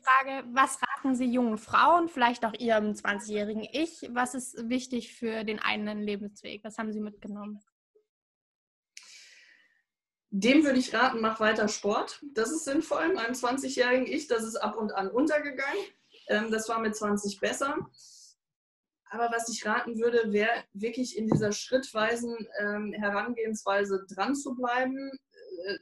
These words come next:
Speaker 2: sich aber immer so Wegmarken zu setzen. Ich fand es in dem Bereich gut zu sagen,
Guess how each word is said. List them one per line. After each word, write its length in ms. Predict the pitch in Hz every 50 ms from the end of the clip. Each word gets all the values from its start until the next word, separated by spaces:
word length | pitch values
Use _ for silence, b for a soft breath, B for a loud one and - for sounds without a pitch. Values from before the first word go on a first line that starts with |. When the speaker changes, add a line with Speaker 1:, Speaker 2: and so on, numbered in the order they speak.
| 208
Speaker 2:
sich 400 | 214 214 208 208 247 254 254 -
aber 400 | - 202 202 226 220 214 214 214 214 -
immer 380 | - 240 240 233 226 220 208 - -
so 260 | 202 190 202 196 190
Wegmarken 580 | 220 240 285 277 262 240 226 240 240 - 240 240
zu 160 | - - 208
setzen. 420 | 214 220 220 - 226 220 220 208 -
Ich 140 | 208 202 -
fand 180 | 214 214 214
es 160 | 214 214 - -
in 100 | 196 190
dem 160 | 208 208 214
Bereich 320 | 202 190 190 196 196 - -
gut 160 | 254 254 254
zu 120 | - 220
sagen, 340 | 214 214 208 214 214 214 208